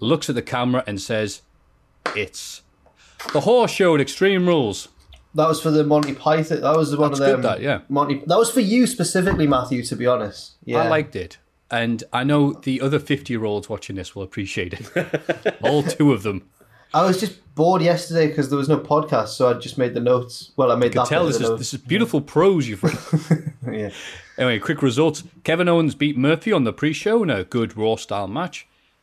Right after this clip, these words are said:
Speaker 1: Cesaro and Nakamura beat The New Day in a tables match to become new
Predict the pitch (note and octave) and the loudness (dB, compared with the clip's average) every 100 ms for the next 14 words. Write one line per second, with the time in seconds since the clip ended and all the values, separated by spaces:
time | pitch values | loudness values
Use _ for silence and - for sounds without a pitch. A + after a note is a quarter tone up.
0 | _ - G#2 C3 C#3+ C3 C#3 C#3 B2+ C3+ | _ -8 0 4 4 4 2 -2 0 2
1 | E3+ D3+ C3+ C3+ A#2+ A#2+ C#3 D3 E3 F#3+ | 2 0 -2 -2 0 2 2 2 0 0
2 | A2 - C3+ C#3 C3+ A#2 D3 F3 - G2+ | -2 -4 -4 -4 -4 -6 -4 -4 -10 -14
3 | G2 A#2+ A2 - - A#2 C#3+ C3 | -10 -6 -8 -10 -8 0 2 0